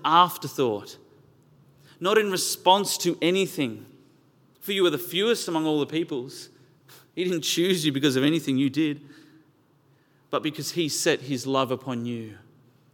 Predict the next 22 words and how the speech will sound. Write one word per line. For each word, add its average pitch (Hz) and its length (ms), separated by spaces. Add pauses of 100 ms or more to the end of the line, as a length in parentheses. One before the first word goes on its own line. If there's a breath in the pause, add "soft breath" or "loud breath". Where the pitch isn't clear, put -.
(360)
He 165 100
predestined 147 580
you 139 200 (200 loud breath)
according 147 360
to 156 80
his 147 340
will, 117 380 (880 loud breath)
not 147 220
yours. 117 580 (500)
He 156 80
did 156 160
it - 80
for 135 400 (100)
his 180 300
praise, 120 580 (240 loud breath)
not 143 320
yours. 117 600 (2250)
That 151 160
is 131 100
why 135 160
it's 131 160
termed 135 400